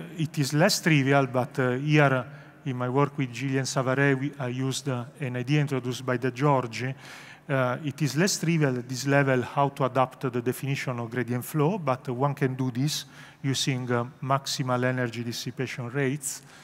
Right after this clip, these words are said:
and this is a concept due to De Giorgi. So you can give, again, uh, the, the gradient flow interpretation based on optimal transportation makes sense also metric measure spaces.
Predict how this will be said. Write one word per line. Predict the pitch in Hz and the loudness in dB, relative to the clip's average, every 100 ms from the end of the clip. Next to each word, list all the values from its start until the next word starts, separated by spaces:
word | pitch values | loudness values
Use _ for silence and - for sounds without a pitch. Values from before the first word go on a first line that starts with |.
| - - | -20 -12
and | 139 | -8
this | 127 127 | -6 -6
is | 120 | -4
a | 120 | -6
concept | - 135 127 131 - 131 113 | -4 -4 -4 -6 -6 -8 -8
due | 123 | -8
to | - | -10
De | 117 120 | -8 -8
Giorgi. | 127 127 120 120 160 - - - - | -4 -4 -4 -8 -10 -10 -20 -20 -6
So | - | -2
you | 220 208 | 0 0
can | - 208 | 0 0
give, | 196 214 | 0 2
again, | 175 160 196 185 156 - - - - | 2 2 2 0 -2 -10 -20 -20 -6
uh, | 147 131 123 135 143 | -2 0 -2 -8 -6
the, | 127 127 123 117 123 143 | -2 0 0 -2 -8 -6
the | 135 | -4
gradient | 123 185 202 175 | 0 2 2 0
flow | 185 | 0
interpretation | 170 160 151 156 147 175 160 143 131 | 0 0 0 0 0 -2 0 -4 -2
based | 135 139 147 | 0 0 -2
on | 131 | -4
optimal | 143 - 143 | -4 -4 -4
transportation | 143 139 - 147 - 170 - 135 147 | -2 -4 -4 -4 -2 -2 0 -2 0
makes | 175 190 190 - | 2 2 0 0
sense | 151 147 139 - - - - - - | 2 2 0 -4 -6 -20 -20 -20 0
also | 156 156 151 131 | 2 2 0 0
metric | 135 131 127 120 | 0 -2 -4 -6
measure | 117 - | -8 -6
spaces. | 113 - 120 107 - - - | -8 -4 -4 -4 -6 -8 -10